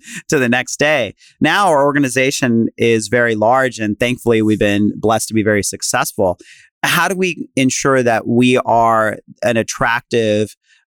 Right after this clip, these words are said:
place for people to come work in terms of pay, benefits, culture, all of those things, and then also retain our talent as well? How do we continue to do that?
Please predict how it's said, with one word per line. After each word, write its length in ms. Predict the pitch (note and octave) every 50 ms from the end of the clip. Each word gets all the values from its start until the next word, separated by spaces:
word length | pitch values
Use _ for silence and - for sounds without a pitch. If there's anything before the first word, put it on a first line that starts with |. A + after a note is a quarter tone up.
| _ _ _ -
place 280 | - B2 A#2+ A#2 - -
for 120 | - A2+
people 240 | - B2+ A2+ - A2+
to 120 | G#2 G#2+
come 420 | - - A#2+ A2+ A2+ G#2+ G#2 G2+ G#2+
work 420 | G#2+ A2 A#2+ B2 B2+ B2 - - - - - _ _ _
in 160 | G#2 A2+ G#2+
terms 400 | - - A#2 A2+ A2 G#2+ - G#2
of 120 | G2 -
pay, 300 | - - C#3+ C3 B2+ B2+
benefits, 560 | A2+ - A2+ A2+ A2+ A2 - - A2 G#2 -
culture, 380 | - - - A#2 A2+ - - A2
all 180 | - G#2 A2 A#2
of 100 | A2 F#2+
those 220 | F#2+ F#2 - -
things, 380 | - C#3 C3+ A#2+ A2+ G#2 - - - - - - _ -
and 120 | C#3 C#3+
then 120 | D3 C#3 C3+
also 440 | - C#3 C#3+ D3 D#3 - - C#3+ B2+
retain 600 | A#2 A#2 A#2 - - - - - C#3+ D3+ D3+ C#3
our 120 | A2 G2
talent 420 | F#2 - - G#2 G2+ G2 F#2+ F#2
as 120 | F2 E2+ -
well? 280 | - G#2 F#2+ E2+ D#2+ -
How 140 | - - C3
do 80 | C3 B2
we 100 | A#2+ -
continue 380 | - G#2 - - F#2+ F#2 E2+
to 200 | D#2+ - E2+ F2
do 60 | F2
that? 240 | - G1+ G1+ - -